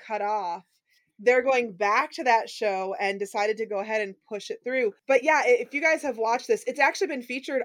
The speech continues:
on the, uh, F F C C social media as well. So I thought that was pretty cool to get to see them there.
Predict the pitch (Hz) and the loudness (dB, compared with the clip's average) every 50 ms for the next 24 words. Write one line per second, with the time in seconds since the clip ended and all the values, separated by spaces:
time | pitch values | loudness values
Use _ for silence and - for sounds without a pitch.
0 | - 202 214 214 202 202 208 202 185 196 214 214 208 196 190 185 - 202 196 196 | -2 -2 -2 0 0 -2 -2 -4 -6 -6 -4 -2 0 0 0 -2 -2 -4 -6 -4
1 | - 214 214 - - 233 214 202 - - 208 196 196 202 214 214 214 _ _ _ | -4 -6 -6 -6 -10 -12 -14 -12 -14 -14 -14 -12 -12 -12 -12 -14 -16 _ _ _
2 | _ _ _ _ _ - - 233 226 220 - 233 208 196 185 196 214 226 233 240 | _ _ _ _ _ -6 -4 -4 -2 -2 -2 -2 -2 -2 -4 -2 2 2 4 4
3 | 226 - 196 185 185 180 175 185 185 190 208 254 339 440 494 508 - _ _ _ | 4 2 -2 -4 -6 -8 -6 -4 0 2 2 4 4 2 0 -2 -6 _ _ _
4 | _ _ - - - 240 226 226 285 311 320 - 233 196 214 208 226 220 - - | _ _ -4 2 6 8 8 8 8 6 2 2 0 0 2 0 0 -2 -4 -6
5 | 262 240 233 - 262 233 226 240 240 240 233 - - 247 233 233 226 220 214 214 | -6 -6 -2 2 2 4 4 4 0 -2 -4 -8 -8 -4 -2 0 0 0 2 2
6 | 214 214 220 220 220 | 2 2 2 0 -2